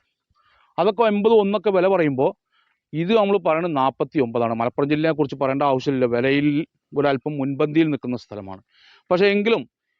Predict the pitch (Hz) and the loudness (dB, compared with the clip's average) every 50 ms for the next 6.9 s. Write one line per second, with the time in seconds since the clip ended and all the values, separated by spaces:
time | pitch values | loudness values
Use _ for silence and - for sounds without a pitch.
0 | _ _ - 202 233 254 269 269 269 254 240 233 214 180 180 220 190 185 185 196 | _ _ -6 -2 0 2 2 4 2 2 2 2 0 0 -2 -4 -2 -2 -2 0
1 | 190 185 170 147 180 165 160 160 156 131 160 143 139 - - 143 139 127 120 104 | 0 0 0 2 2 0 0 0 -2 -2 -2 -2 -2 -2 -2 -6 -4 -6 -6 -10
2 | 92 - - - 113 123 127 - 127 131 143 143 143 156 135 117 - 139 139 135 | -12 -16 -12 -6 -4 -4 -4 -4 -2 -2 -2 0 2 0 0 2 2 2 4 4
3 | 135 131 127 120 - 127 117 113 113 120 120 - _ _ _ _ _ _ _ - | 4 4 2 2 0 -4 -4 -4 -6 -8 -10 -10 _ _ _ _ _ _ _ -4
4 | 165 165 220 220 214 214 214 202 233 226 220 170 214 208 208 208 - 226 226 185 | 0 0 2 2 2 0 0 0 2 0 2 2 2 2 2 2 2 0 0 0
5 | - 208 202 185 175 160 160 156 139 _ _ _ _ _ _ _ _ _ _ _ | 2 2 4 4 4 4 2 0 -2 _ _ _ _ _ _ _ _ _ _ _
6 | _ _ _ _ _ _ _ _ _ _ _ _ _ _ - 196 214 | _ _ _ _ _ _ _ _ _ _ _ _ _ _ 0 2 4